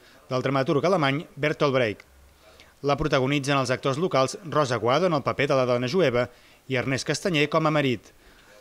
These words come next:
Totes les escenes es roden al Bed and Breakfast mil nou-cents deu, una casa modernista al carrer Pantà. Gairebé tot l'equip de rodatge és terrassenc.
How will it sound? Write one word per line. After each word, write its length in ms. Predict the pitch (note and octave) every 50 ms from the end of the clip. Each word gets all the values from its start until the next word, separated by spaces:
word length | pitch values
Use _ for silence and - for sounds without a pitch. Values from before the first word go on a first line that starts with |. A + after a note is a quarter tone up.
| - - -
Totes 240 | D#3 - D3+ C3
les 140 | C3 B2 B2 D3+
escenes 400 | - - C3 B2 B2+ C3 - - -
es 160 | C3 A#2 -
roden 320 | - C3 C#3 D3 F3 G3+ G3 -
al 120 | B2+ B2
Bed 160 | A#2 D3 D3+ E3+
and 100 | F3 E3+
Breakfast 460 | C#3 C3+ C3+ C3 - - F#3+ D#3+ C#3+ D3+
mil 160 | C#3+ D#3+ D#3
nou-cents 360 | C#3 B2 A#2 - F3+ F#3+ D#3+ C3
deu, 180 | B2 A#2 A#2+ A#2 - - - - - - - - _ _
una 180 | C3+ D#3+ E3+
casa 240 | E3 E3+ D#3 D3 F3
modernista 520 | E3+ D#3+ C#3 C3+ A#2 B2 C#3 D#3 D3+ - G3
al 80 | D#3+
carrer 200 | - C3+ C3 B2+ -
Pantà. 300 | C#3+ C3+ A#2+ C#3+ B2 G2+ E2+ - _ - - - - - - _ _
Gairebé 400 | - B2 C#3+ D#3 D3+ C3+ C3+ C#3+
tot 160 | C#3+ - D#3
l'equip 220 | C#3+ C3 A2 B2+ A#2+
de 80 | C#3 D#3+
rodatge 320 | F#3+ F3 D3+ C3+ B2 D3+
és 100 | D#3+ -
terrassenc. 540 | - D#3+ C#3+ D3 - - C#3 B2 G#2+ F#2 E2